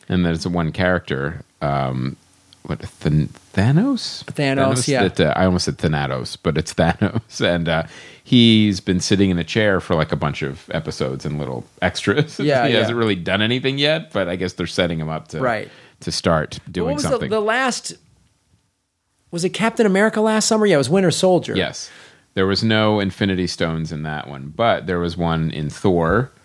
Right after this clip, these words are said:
Speaker 2: Mm-hmm.
Speaker 1: Uh, I think the Cosmic Cube is considered one in the
Speaker 2: Mm-hmm.
Speaker 1: first Avengers, and then, um, the one in Guardians of the Galaxy was
Speaker 2: I
Speaker 1: another
Speaker 2: almost
Speaker 1: one.
Speaker 2: feel like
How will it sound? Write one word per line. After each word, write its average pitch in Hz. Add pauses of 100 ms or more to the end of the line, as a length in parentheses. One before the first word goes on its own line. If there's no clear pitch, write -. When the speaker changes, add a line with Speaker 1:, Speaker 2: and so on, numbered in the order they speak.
(100)
Speaker 2:
Mm-hmm. 120
Speaker 1:
Uh, 76
I 73
think -
the 82
Cosmic 80
Cube 80
is 78
considered 80
one 76
in 76
the 80
Speaker 2:
Mm-hmm. 117
Speaker 1:
first 110
Avengers, 76
and 80
then, 76
um, 73 (440)
the 78
one 82
in 73
Guardians 76
of 65
the 69
Galaxy 71
was -
Speaker 2:
I 185
Speaker 1:
another 277
Speaker 2:
almost 415
Speaker 1:
one. -
Speaker 2:
feel 220
like 143